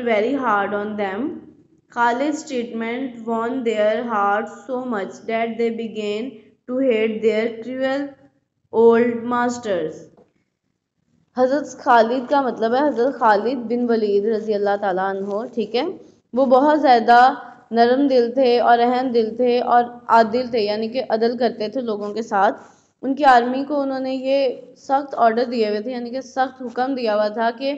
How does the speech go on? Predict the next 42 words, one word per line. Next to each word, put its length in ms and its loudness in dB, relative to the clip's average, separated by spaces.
कोई 180 6
भी 120 0
नुकसान 540 -2
जो 80 -4
है 240 0
वो 220 0
किसानों 600 -4
को, 500 -2
ज़्यादा 300 6
उम्र 200 -2
के 100 0
लोगों 280 0
को, 120 -4
औरतों 420 2
को, 120 -2
बच्चों 380 -4
को 100 -2
और 120 2
दूसरे 440 -4
शहरियों 440 -4
को 120 -4
नहीं 340 -2
पहुंचना 380 -8
चाहिए, 320 -8
क्योंकि 440 -6
उनका 280 0
मानना 320 2
ये 220 0
था 260 0
कि 120 -6
यही 560 0
माशरे 580 -2
की, 260 -8
society 480 -6
यानी 240 -4
माशरा, 560 -6
यही 160 4
माशरे 400 0
की 160 -8
असल 320 -2
ताकत 460 0
है। 320 -4